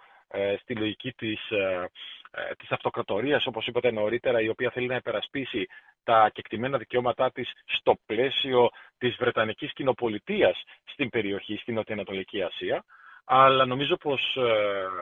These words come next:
αργά ή γρήγορα θα αναγκαστούν οι Ηνωμένες Πολιτείες να βάλουν στο παιχνίδι και τη Γαλλία, διότι και η Γαλλία έχει συμφέροντα στην περιοχή, να μην το ξεχνάμε αυτό. Ε, διαθέτει νησιά τα οποία έχουν, ε, πραγματικά, ε, τεράστιες ζώνες,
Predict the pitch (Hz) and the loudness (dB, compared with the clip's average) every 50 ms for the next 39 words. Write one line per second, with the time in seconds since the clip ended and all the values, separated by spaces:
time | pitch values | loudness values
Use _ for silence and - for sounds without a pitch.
0 | - - - 104 104 101 113 123 135 131 113 120 110 95 101 98 101 104 104 - | -8 -6 -6 -6 -4 0 2 4 4 4 2 -2 -2 0 -2 0 0 0 -2 -2
1 | - 113 104 104 104 104 107 98 104 98 - - - _ - 151 151 151 156 - | -2 -2 -2 -2 -4 -6 -8 -6 -6 -6 -6 -6 -8 _ -6 -4 -4 -4 -6 -10
2 | _ - - _ _ - 120 120 120 113 120 131 135 127 - 131 117 104 - 135 | _ -20 -20 _ _ -8 -6 -4 -4 -2 -2 -2 -4 -4 -6 -6 -6 -6 -4 -6
3 | 117 - 123 110 120 127 131 120 - - 117 104 107 - 123 123 113 117 _ _ | -4 -2 -2 -2 -2 -2 -4 -4 -10 -12 -12 -12 -10 -6 -6 -6 -6 -6 _ _
4 | - - 131 - 139 113 107 98 85 87 90 98 107 117 - - - - - _ | -10 -10 -10 -8 -8 -6 -4 -4 -4 -2 -2 -2 -2 -2 -2 -6 -20 -20 -20 _
5 | _ - 123 120 117 - - 135 123 107 104 113 110 120 156 185 143 101 90 - | _ -6 -6 -6 -6 -6 -4 -2 -2 -2 0 -2 -2 0 0 2 2 2 0 0
6 | - - - 98 - 92 92 87 82 85 - - 92 87 90 85 87 82 - - | -6 -16 -16 -12 -8 -8 -8 -6 -8 -10 -12 -14 -10 -10 -8 -8 -8 -10 -10 -8
7 | 120 113 107 110 123 - - 113 - 98 90 87 87 80 80 - - 113 123 120 | -10 -8 -8 -8 -8 -10 -10 -14 -14 -14 -14 -12 -10 -12 -12 -6 -2 -2 -2 -2
8 | - - - - - - - 110 107 107 107 104 98 117 113 104 - 131 131 - | -2 -8 -20 -20 -20 -10 -4 -2 0 0 0 0 0 0 0 2 2 0 -2 -2
9 | - 147 139 135 131 127 120 117 113 110 110 110 107 - - 143 135 131 - 131 | -2 -2 0 2 2 4 4 2 2 -2 -6 -8 -10 -6 0 2 2 4 4 2
10 | 117 110 - - 131 127 123 120 117 117 - _ 131 131 127 123 123 120 117 113 | -2 -2 -2 -2 -2 0 2 2 2 0 -2 _ -10 -8 -4 -2 0 0 0 0
11 | 104 - - - - - - - - 104 107 104 107 104 104 101 104 104 - 113 | -2 -4 -8 -20 -20 -20 -16 -8 -6 -2 0 0 0 0 0 -2 -2 -4 -4 -6
12 | 113 - 113 107 - - 143 135 131 - - _ _ _ _ _ - - 95 95 | -4 -4 -4 -6 -2 2 4 6 6 6 4 _ _ _ _ _ -8 -6 -4 -4
13 | 98 92 90 90 - - 104 104 120 139 139 - - 127 110 - - 113 127 127 | -2 -2 -4 -6 -4 -2 2 4 4 4 4 2 -2 -4 -4 -2 -2 2 2 2
14 | 120 110 101 95 - - - | 2 0 -6 -8 -10 -12 -14